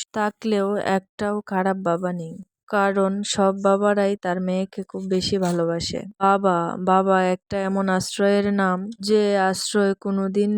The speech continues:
ভেঙে যায় না। বাবারা কথা একটু কমই বলে, কিন্তু ভালোবাসা দেন নিঃশব্দে। অনেক সময় আমরা বাবার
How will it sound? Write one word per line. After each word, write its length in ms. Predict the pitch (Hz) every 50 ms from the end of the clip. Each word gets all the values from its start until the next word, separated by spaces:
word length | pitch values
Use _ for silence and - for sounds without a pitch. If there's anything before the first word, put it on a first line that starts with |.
| 202
ভেঙে 320 | 196 190 190 185 185 180 180
যায় 220 | 180 175 165 170
না। 160 | 170 170 165 165 - 190 - _ - 196
বাবারা 640 | 190 190 185 190 196 202 202 196 196 185 185 196 - _
কথা 380 | - 190 185 190 - - 202 202
একটু 320 | 202 202 _ - 220 220 -
কমই 400 | - 190 180 180 185 185 190 190
বলে, 320 | 185 185 175 170 95 - - - _ _ _ _ _ _
কিন্তু 480 | - 226 220 214 214 214 202 - 220 202 196 196 196
ভালোবাসা 680 | 190 190 190 185 190 190 190 190 190 190 - 202 196
দেন 220 | 190 202 196 190 190
নিঃশব্দে। 880 | 196 196 196 190 208 - - - - 185 170 180 180 185 190 170 - - 190 - _ _ -
অনেক 380 | 202 208 208 202 208 208 202 -
সময় 480 | - - 214 202 202 202 196 190 196 196
আমরা 440 | 190 190 190 190 190 190 190 185 190
বাবার 340 | 190 190 190 196 190 185